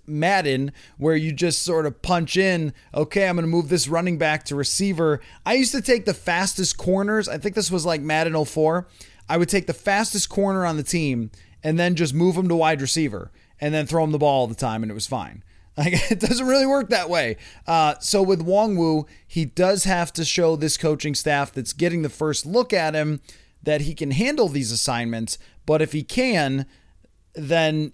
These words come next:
he should have a role on this team. And then maybe as you go in the future, if they move on from Dalvin Cook after this year, maybe it is Kene Nwangwu and somebody else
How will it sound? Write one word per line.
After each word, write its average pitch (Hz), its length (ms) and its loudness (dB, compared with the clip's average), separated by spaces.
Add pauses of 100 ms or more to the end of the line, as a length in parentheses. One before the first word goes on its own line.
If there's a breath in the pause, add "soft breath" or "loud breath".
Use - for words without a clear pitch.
he 165 220 0
should 196 460 2
have 156 280 0
a 151 120 0
role 151 260 4
on 147 160 0
this 139 160 -2
team. 175 240 0
And 151 100 0
then 151 140 0
maybe 214 300 2
as 156 160 0
you 170 80 -2
go 156 240 2
in 143 80 -2
the 143 60 -4
future, 151 600 -2 (500 soft breath)
if 160 300 -4
they 156 140 0
move 147 200 0
on 220 220 2
from 170 220 -2
Dalvin 131 340 0
Cook 143 220 -2
after 135 260 -2
this 131 260 -2
year, 135 360 0 (320 soft breath)
maybe 175 460 0
it 160 100 2
is 196 220 4
Kene 170 300 0
Nwangwu 156 520 2
and 135 100 -4
somebody 143 480 0
else 165 320 2